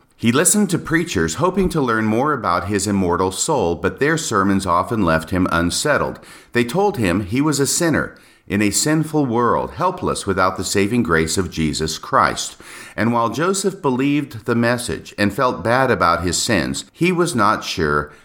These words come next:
how to find forgiveness. Now see how this is already setting the stage for Joseph Smith asking for forgiveness in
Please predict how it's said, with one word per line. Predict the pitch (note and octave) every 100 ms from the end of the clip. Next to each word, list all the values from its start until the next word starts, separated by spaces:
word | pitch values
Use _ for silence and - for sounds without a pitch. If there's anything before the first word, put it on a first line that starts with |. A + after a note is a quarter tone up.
| _
how | - A2 A#2+
to | B2
find | F2 E2 D2 C2 C2+ - -
forgiveness. | - E2 F#2+ G2 F#2+ C2+ -
Now | G2+
see | F#2 E3 D#3+
how | D#3
this | C3+ C3+
is | A2+
already | - A2 A#2+ A#2+ G#2
setting | G2 G#2+ G2 F2
the |
stage | D#2+ - A#2 D#2+ A1+ - _ _
for | - A#2
Joseph | G2+ C3+ C#3+ B2+
Smith | - C3+ F#2 - - - _
asking | - C3 D3 - C3+
for | A#2+ F#2 F2
forgiveness | F2+ F#2+ F2 D3+ D3+ F2+ D2 - - _ _
in | F#2+ G#2 G2+ G2+